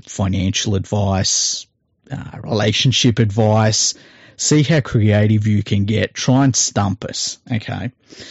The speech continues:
Uh, Andrew is gonna be back in the next few days. If we don't do an episode before the weekend, we'll d-,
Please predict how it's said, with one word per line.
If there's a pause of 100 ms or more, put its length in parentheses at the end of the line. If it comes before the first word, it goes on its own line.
(360)
Uh, (100)
Andrew
is
gonna
be
back (360)
in
the
next
few
days. (220)
If
we
don't
do
an
episode
before
the
weekend,
we'll
d-,